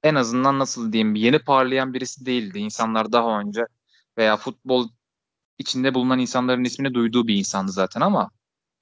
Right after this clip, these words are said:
piyasaya çıkmamıştı bu adam. Şimdi gerçekten Gençler Birliği tarafında bu adam yani bu Özcan Bizati taraftarlarda ayrı bir iz bıraktı fakat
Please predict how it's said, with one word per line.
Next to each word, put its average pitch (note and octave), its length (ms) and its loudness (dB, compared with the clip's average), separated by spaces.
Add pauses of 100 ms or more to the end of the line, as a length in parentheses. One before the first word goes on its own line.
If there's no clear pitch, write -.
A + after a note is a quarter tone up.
piyasaya D#3+ 420 4
çıkmamıştı G#2+ 580 -4
bu G2+ 100 0
adam. F#2+ 300 -2 (880)
Şimdi D3 400 2
gerçekten D3+ 720 2 (440)
Gençler C#3+ 440 0
Birliği D3+ 140 -2
tarafında C#3+ 840 -4
bu C#3+ 240 0
adam D3+ 400 0 (220)
yani G2 200 -8
bu A2+ 60 -8 (640)
Özcan A#2 400 0
Bizati D3 560 -2 (800)
taraftarlarda C#3 840 2
ayrı D3 260 2
bir D3 80 -6
iz C#3+ 140 -8
bıraktı A2 340 0
fakat D#3+ 280 -8